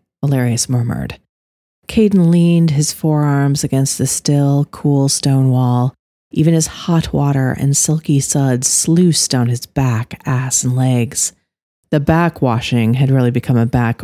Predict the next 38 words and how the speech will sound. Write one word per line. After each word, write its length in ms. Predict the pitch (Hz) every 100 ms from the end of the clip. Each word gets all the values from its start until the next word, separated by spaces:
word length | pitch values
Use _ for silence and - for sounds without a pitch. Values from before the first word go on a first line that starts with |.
| -
rub. 560 | 139 147 123 78 - - _ _ _ _ _
Caden 600 | - - 214 175 120 113 -
really 220 | 139 135
wanted 360 | 131 131 127 120
it 160 | 117 -
to 100 | 143
change 420 | - 131 120 -
to 80 | 127
another 260 | 127 120
lovemaking 640 | 131 135 143 123 113 120 123
session. 640 | 98 110 - 90 95 127 _ _ _ _
But 120 | - 170
already 420 | 165 170 180 143
they 140 | 131
were 120 | 120
cutting 380 | 123 - 156 156
time 320 | 143 147 147
short 500 | 143 - 123 98 -
on 120 | 123 123
Valerius 500 | 127 131 131 139 -
getting 340 | 127 127 127
onto 300 | 120 127 135
his 100 | 127
conference 520 | - 160 156 131 117
call 440 | - 98 67 90 - -
with 80 | 143
the 80 |
President 560 | - - 120 127 131 135
of 80 | 139
the 60 |
United 340 | 135 127 123 123
States 580 | - 123 - - - - _ _ _
and 120 | - 127
the 60 |
Prime 400 | - - 139 127
Minister 420 | 135 131 - 82
of 140 | 65 -
Canada. 580 | - 131 107 98 107